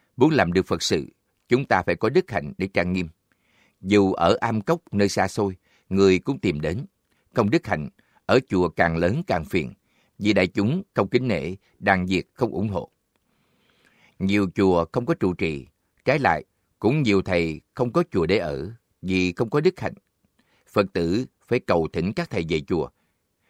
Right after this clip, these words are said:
Nhưng tại sao chúng ta lang thang mà họ không mời về? Đức Phật là bậc đức hạnh lớn nhất, và đức của Ngài chuyển thành quy, khiến người phải tôn kính. Người không kính, chúng ta nên nỗ lực tu hành.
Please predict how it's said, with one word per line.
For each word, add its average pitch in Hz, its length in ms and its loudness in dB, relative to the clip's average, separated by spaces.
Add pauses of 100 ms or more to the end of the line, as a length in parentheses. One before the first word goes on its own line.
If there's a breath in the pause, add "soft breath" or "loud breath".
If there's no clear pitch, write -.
(220)
Nhưng 110 220 0
tại 92 120 0
sao 104 120 -4
chúng 135 240 -4
ta 104 120 0
lang 98 220 0
thang 90 320 -4 (260 soft breath)
mà 98 120 2
họ 90 160 2
không 139 240 -4
mời 78 240 -2
về? 82 160 -6 (1200 soft breath)
Đức 175 220 2
Phật 82 180 0 (320)
là 90 400 4
bậc 87 200 -2
đức - 180 0
hạnh 80 140 -4
lớn 92 260 0
nhất, 190 140 -2 (460)
và 123 180 2
đức 143 160 0
của 147 140 0
Ngài 82 340 -4 (160)
chuyển 90 200 -2
thành 71 240 -8
quy, 90 200 -4 (540)
khiến 170 240 0
người 80 280 -2
phải 104 100 -2
tôn 87 240 -2
kính. 92 280 -8 (720)
Người 98 240 2
không 120 180 0
kính, 123 300 0 (640)
chúng 127 180 -2
ta 87 400 2
nên 92 240 2
nỗ 104 100 2
lực 85 240 -4
tu 98 140 -2
hành. 73 180 -14